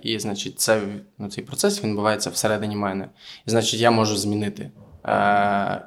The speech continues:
по-перше, саме почуття, трансформувати його правильно. По-друге, е, його зовнішній прояв теж можу якось проконтролювати. І, відповідно, весь бекграунд міняється. Тобто,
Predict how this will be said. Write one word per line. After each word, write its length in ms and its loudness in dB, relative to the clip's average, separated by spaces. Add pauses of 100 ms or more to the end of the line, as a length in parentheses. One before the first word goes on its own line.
(140)
по-перше, 520 2
саме 300 0
почуття, 480 6
трансформувати 800 2
його 140 -10
правильно. 360 -2
По-друге, 600 6 (380)
е, 220 6
його 260 2
зовнішній 480 0
прояв 400 -2
теж 200 -4
можу 220 -4
якось 240 -10
проконтролювати. 880 -6
І, 220 -10
відповідно, 640 2
весь 200 2
бекграунд 520 2
міняється. 400 -4
Тобто, 420 -4